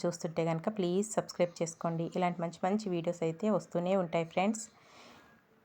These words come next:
ఉప్పు కూడా వేసుకున్నాక ఇదంతా బాగా మిక్స్ చేసేసుకోవాలండి. సేమియా విరిగిపోకుండా కొంచెం స్లోగా మిక్స్ చేసేసుకోవాలి. నేను వీడియోలో చూపిస్తున్న విధంగా ఇదంతా బాగా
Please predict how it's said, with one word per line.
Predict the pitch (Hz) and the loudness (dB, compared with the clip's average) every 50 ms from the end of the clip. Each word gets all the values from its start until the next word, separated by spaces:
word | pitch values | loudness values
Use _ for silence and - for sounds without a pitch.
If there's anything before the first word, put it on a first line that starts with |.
| _ _ - | _ _ -4
ఉప్పు | - - - - | 0 0 2 4
కూడా | - 175 170 170 165 | 6 6 6 6 4
వేసుకున్నాక | 165 160 - - - 170 165 165 165 - - - - | 4 2 0 -4 -2 0 0 2 4 4 4 4 4
ఇదంతా | 196 190 165 160 160 180 165 170 | 4 4 4 4 4 4 6 8
బాగా | 151 147 147 175 214 214 | 8 8 8 6 6 6
మిక్స్ | - - - - - | 6 4 0 -2 -2
చేసేసుకోవాలండి. | 170 165 - 156 - - - 165 160 156 156 156 156 170 220 220 - | 0 0 0 -2 -2 0 2 2 2 2 2 0 0 0 0 2 4
సేమియా | 220 185 180 180 185 175 165 | 6 6 6 6 4 2 2
విరిగిపోకుండా | 165 165 156 160 - - 160 160 - 170 170 214 240 - | 2 0 -2 -2 0 0 0 0 0 2 4 4 4 4
కొంచెం | 196 - - 190 - | 4 2 0 -2 -2
స్లోగా | - - 170 156 156 156 151 196 247 359 415 370 220 | 0 2 2 2 2 2 4 4 4 4 2 0 -2
మిక్స్ | 175 160 - - - | -4 -4 -4 -2 -2
చేసేసుకోవాలి. | 170 160 - 160 - - - 165 156 156 156 160 208 233 226 | -2 -2 -2 -6 -6 -4 0 0 2 2 2 2 2 2 2
నేను | 196 175 170 170 | 2 2 2 0
వీడియోలో | 170 165 165 160 160 160 160 | 2 2 2 2 2 0 -2
చూపిస్తున్న | - 170 165 - 160 - - 170 160 151 | -2 -6 -6 -8 -10 -10 -8 -6 -6 -6
విధంగా | 156 - 160 165 165 247 339 392 - - - - - - - - | -4 -4 -4 0 2 2 2 2 -2 -10 -18 -18 -18 -12 -2 0
ఇదంతా | 180 185 170 160 175 165 170 | 2 2 4 4 4 6 6
బాగా | 156 151 147 190 | 6 6 4 2